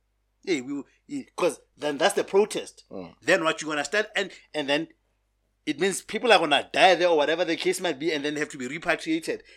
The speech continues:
Speaker 1: Then you are putting that problem in his doorstep.
Speaker 2: Mm.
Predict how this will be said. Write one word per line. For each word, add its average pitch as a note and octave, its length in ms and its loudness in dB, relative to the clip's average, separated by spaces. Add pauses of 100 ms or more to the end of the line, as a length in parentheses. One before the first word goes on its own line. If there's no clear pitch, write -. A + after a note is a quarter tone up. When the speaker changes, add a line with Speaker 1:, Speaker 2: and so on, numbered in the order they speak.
(140)
Speaker 1:
Then C#3 160 -8
you C#3+ 80 -6
are C3+ 60 -6
putting F3+ 260 -4
that D#3 160 -2
problem D#3+ 380 -4 (240)
in G#3+ 140 0
his F3 160 -2
doorstep. B2+ 520 -10 (240)
Speaker 2:
Mm. E2+ 260 -20